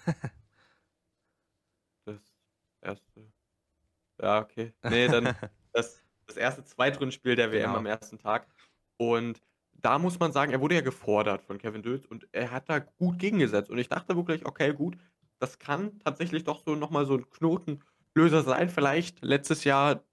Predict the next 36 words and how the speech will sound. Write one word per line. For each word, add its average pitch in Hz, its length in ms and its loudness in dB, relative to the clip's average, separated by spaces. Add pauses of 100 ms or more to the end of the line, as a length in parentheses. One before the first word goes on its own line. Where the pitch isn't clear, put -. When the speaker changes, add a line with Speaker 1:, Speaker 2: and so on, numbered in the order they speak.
Speaker 2:
den 139 140 2
Pot 143 240 -2
geholt, 147 480 -2 (720)
dass 151 220 0
dann 139 160 0
die 143 120 -4
positiven 143 680 -4
Erinnerungen 156 420 2
kommen 143 300 0
oder 131 260 0 (600)
dergleichen. 139 680 0 (420)
Und 139 240 4
ich - 100 -10
dachte, 165 240 -4
das 143 160 -6
kann 156 240 -2
gehen. 214 320 -2
Gegen 165 180 -6
Madas 156 340 0
Rasma 151 540 -4 (400)
hat 143 240 -2
er 151 60 2
das 147 200 -2
auch 147 260 -4
souverän 147 460 -4
runtergespielt, 175 760 -4
auch 151 180 -6
wenn 156 140 -4
Rasma 139 320 -2
da 135 160 -2
das 135 160 -14
Tempo 139 240 -8
teilweise 127 500 -4
wirklich 120 260 -14
rausgenommen 139 480 -4
hat. 170 180 -6